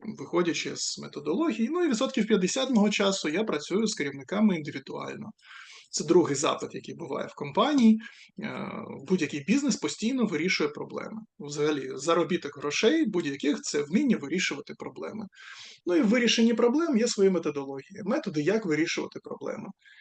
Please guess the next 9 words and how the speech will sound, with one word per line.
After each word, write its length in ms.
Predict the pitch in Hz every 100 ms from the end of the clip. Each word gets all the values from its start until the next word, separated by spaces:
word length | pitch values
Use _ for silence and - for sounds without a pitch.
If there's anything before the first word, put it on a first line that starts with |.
| - -
І 60 |
ось 140 | 339 -
приходять 400 | 196 196 196 196
керівники, 580 | 240 240 254 294 320 254
вони 220 | 156 156
хочуть 280 | 156 151 143
вирішити 400 | 151 - - 185
якусь 220 | 190 202
проблему, 580 | 226 240 285 269 220